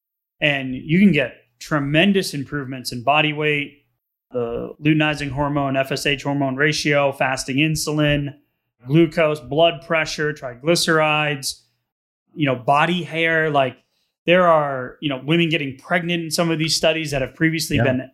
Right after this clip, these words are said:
Speaker 1: unable to, right?
Speaker 2: Yeah.
Speaker 1: So there's a whole nother category here of the benefits of the ketogenic diet for P C O S. Never mind all the other health metrics that improve, right, on a
Speaker 2: Sure.
Speaker 1: low carb ketogenic diet.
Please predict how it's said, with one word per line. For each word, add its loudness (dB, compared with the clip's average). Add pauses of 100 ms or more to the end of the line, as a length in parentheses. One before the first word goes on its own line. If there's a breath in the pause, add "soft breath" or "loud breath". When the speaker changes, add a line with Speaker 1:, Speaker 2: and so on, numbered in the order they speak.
Speaker 1:
unable 2
to, 2
right? 0 (320)
Speaker 2:
Yeah. -2
Speaker 1:
So 2
there's 4
a 2
whole 2
nother 2
category -4
here -14 (280)
of 2
the 0
benefits -2
of -10
the -16
ketogenic -4
diet -2
for 2
P -6
C -2
O -6
S. -4 (280 soft breath)
Never 2
mind 4
all -2
the -2
other -4
health 0
metrics -2
that -4
improve, 0
right, 2
on -4
a -4
Speaker 2:
Sure. -6
Speaker 1:
low 2
carb 0
ketogenic -6
diet. -2